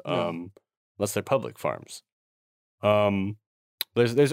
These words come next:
Speaker 2: oh, you know, there's a few big state parks in Maine, um, and Maine, Mainers are very proud of their parks.
Speaker 1: Mm-hmm.
Speaker 2: Um,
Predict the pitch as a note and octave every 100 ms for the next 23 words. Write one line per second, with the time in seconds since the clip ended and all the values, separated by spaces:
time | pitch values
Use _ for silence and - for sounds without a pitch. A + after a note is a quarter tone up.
0 | - D#3 D#3 D3 D3 C3 - E3 C#3+ C#3
1 | B2 - A2+ - - G#2+ G#2 - C#3 C3+
2 | B2+ B2 C3+ - _ _ _ _ - G2+
3 | G2 F#2+ F#2+ F#2 G#2 G#2 G2+ G#2+ G#2+ F2
4 | A2 A#2+ A#2 G#2 G#2+ G#2 - G#2 G2+ G#2
5 | - - A2 - - - _ _ C3+ B2+
6 | B2 A2 G#2 G#2 G2+ G2+ G2